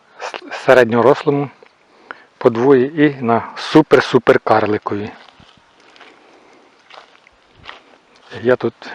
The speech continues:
експериментую декілька дерев, бо не всі при-, приживаються. Так само ось до два дерева семеренки привиті. Прирост дає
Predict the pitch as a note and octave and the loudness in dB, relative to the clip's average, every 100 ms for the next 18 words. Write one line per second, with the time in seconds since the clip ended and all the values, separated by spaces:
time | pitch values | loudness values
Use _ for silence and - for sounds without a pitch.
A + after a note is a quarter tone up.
0 | - B2+ - B2+ B2 B2 A#2 B2+ A#2 A2+ | -8 -8 -2 0 2 0 -2 -2 0 -2
1 | G#2 - - - _ _ - A2+ B2+ - | -4 -10 -20 -20 _ _ -16 0 0 0
2 | A#2 A#2+ G#2+ A#2 C3+ C3 A2+ G#2+ A2+ B2+ | -6 -6 -2 2 2 2 -2 -8 -6 -6
3 | D3 B2 A#2 B2+ - A#2 A2 A2+ A2+ A2+ | -6 -6 -4 -6 -2 0 0 2 2 2
4 | A2 G#2+ A#2+ C#3+ C#3 B2 - B2 - _ | 0 2 4 6 6 2 -4 -12 -12 _
5 | _ _ _ _ - _ - - - - | _ _ _ _ -20 _ -20 -20 -20 -20
6 | - - B2 - - A2 G#2+ A2 G2+ G#2 | -20 -2 -2 0 0 0 -2 -6 -4 -4
7 | - - A2 A2+ A2 A2+ G#2+ G#2 - - | -6 -8 -2 0 2 2 0 -2 -6 -12
8 | - A#2 A#2+ C#3 B3 - C#3 - - - | -2 2 4 4 2 -6 -14 -16 -20 -20
9 | - - - - - _ _ A#2+ B2 B2+ | -20 -20 -20 -20 -20 _ _ 2 4 4
10 | B2+ - B2 - - - _ _ _ _ | 2 -2 -20 -20 -20 -20 _ _ _ _
11 | _ _ _ C3+ D3 C#3+ B2+ G#2+ A2+ A#2+ | _ _ _ 4 6 6 4 4 2 2
12 | A2+ | 2